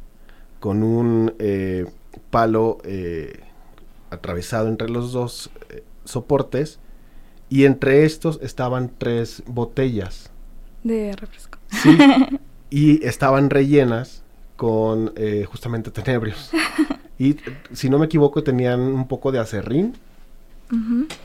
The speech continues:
Speaker 1: De tal manera que la suricata podía girarla con sus patas, buscando de tal manera s-, que el tenebrio saliera
Speaker 2: Sale.
Speaker 1: o poder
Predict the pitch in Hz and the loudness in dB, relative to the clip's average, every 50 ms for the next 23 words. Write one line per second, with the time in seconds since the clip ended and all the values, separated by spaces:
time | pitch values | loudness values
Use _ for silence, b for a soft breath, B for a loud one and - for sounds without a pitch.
0 | - - - - - - 135 131 135 - 151 156 170 180 185 185 175 160 156 156 | -20 -20 -20 -20 -16 -6 -2 -2 2 4 4 4 6 6 6 6 6 4 4 2
1 | 156 156 - 147 127 131 135 127 123 120 117 - 123 117 113 - - 120 117 - | 0 0 0 0 2 2 2 0 0 -2 -2 -2 -4 -4 -4 -2 -2 -2 -2 -2
2 | 117 104 - - - - 117 110 110 117 131 139 143 - - 175 160 156 151 151 | -4 -4 -6 -8 -6 0 2 2 4 4 4 2 2 2 0 0 2 2 2 2
3 | 147 147 147 - 135 135 131 - 147 - - - 156 143 - - 113 110 123 - | 2 0 0 -2 -2 -2 -2 -4 -8 -8 -4 -2 0 0 0 -2 -6 -6 -6 -8
4 | - - - - b b b b b b b b - - 110 117 117 110 - - | -14 -20 -20 -20 b b b b b b b b -18 -12 -8 -6 -6 -6 -4 -4
5 | - 123 120 120 117 131 127 120 110 - 120 120 123 123 131 131 131 123 123 127 | -2 0 0 0 0 0 0 0 -2 -2 -2 -2 0 0 0 0 0 0 0 -2
6 | 139 143 - - - - - - - - - - - - - 117 104 98 98 95 | -2 -4 -8 -14 -20 -20 -20 -20 -18 -18 -18 -18 -16 -8 -4 -2 0 0 0 -2
7 | 95 95 - 113 107 110 110 110 110 113 120 123 - - 113 113 117 123 123 120 | -4 -4 -4 -4 -2 0 0 -2 -2 -2 -4 -6 -6 -6 -4 -2 0 0 0 0
8 | 127 165 208 165 123 120 - - 117 113 110 110 117 120 120 120 - | 0 -2 -2 -4 -4 -4 -2 0 2 2 4 4 2 2 2 0 -2